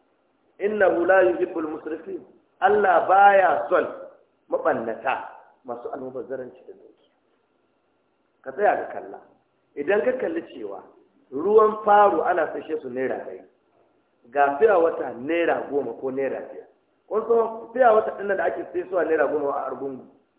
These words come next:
Galibi wa wannan kusan mu ɗaya ne. Yanzu jiya, jiya Malam Adam muna tare da kai a Sokotowa, a wata unguwa da muka shiga. Malam, faɗa min unguwar.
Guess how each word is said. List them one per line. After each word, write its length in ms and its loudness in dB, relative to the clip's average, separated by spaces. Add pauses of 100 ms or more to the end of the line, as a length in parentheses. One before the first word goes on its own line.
(280)
Galibi 440 0
wa 200 4
wannan 320 -2 (140)
kusan 300 -2
mu 80 -4
ɗaya 240 -2
ne. 80 -14 (560)
Yanzu 300 -6
jiya, 220 6
jiya 140 4
Malam 260 4
Adam 200 0
muna 220 0
tare 200 0
da 80 -6
kai 120 -8
a 180 -12
Sokotowa, 420 -14 (520)
a 60 -4
wata 180 0
unguwa 340 -2
da 80 0
muka 200 -10
shiga. 300 -18
Malam, 240 0
faɗa 220 0
min 160 -6
unguwar. 180 -6